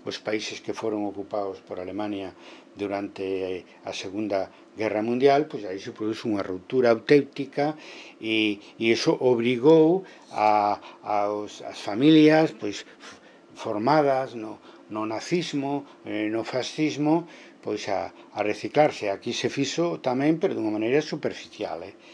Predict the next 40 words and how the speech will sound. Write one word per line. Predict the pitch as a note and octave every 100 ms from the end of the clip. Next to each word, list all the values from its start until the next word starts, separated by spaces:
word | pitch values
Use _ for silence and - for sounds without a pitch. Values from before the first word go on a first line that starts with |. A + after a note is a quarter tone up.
| - - -
É |
dicir, | A2 G#2+ - A#2+
en | A2+ B2+
moitos | C#3+ D#3 E3
casos | - G3 - G#3 -
superficial, | - - - G2 A#2 G2
en | G2+
outros | C3 C3+ D3
non | D3+ C#3+
tanto, | A#2 G2 - G#2 - - -
porque | - - B2+
os |
fillos | E3 D3+ D#3
non | C#3+
son | A#2 - A#2+
responsables | A2 - G#2 G2 A#2+ A2+ G#2 F#2+ - - - - - -
do | F#2
que | G#2 F#2+
foron | A2+ G#2 G2+
os | F#2
pais | - B2+ G2+
nese | G2 G2 - G2+
sentido. | G#2+ G2+ F3 F#3+
Moitas | A2 G#2+ A2 G2+
veces, | A2 G#2 A#2+ A2+ - - -
xa | - - B2 B2
na | G#2+ G#2+ G#2+
época | A#2 A#2+ G#2+ A2+
aquela, | - C#3+ C3 C3+ C#3+ - - -
o, | - - A#2
os | G#2
fillos | - B2 C3 B2+ - - -
estaban | G#2 - A#2+ A#2 A2+
na | A2+
oposición | A2+ B2 C3+ - C#3+ E3 F#3+
e | B2+
os | -
pais | A#2+ A2+ G2+
eran | A2 G#2+ G2+ G2
fra-, | F#2+ F2+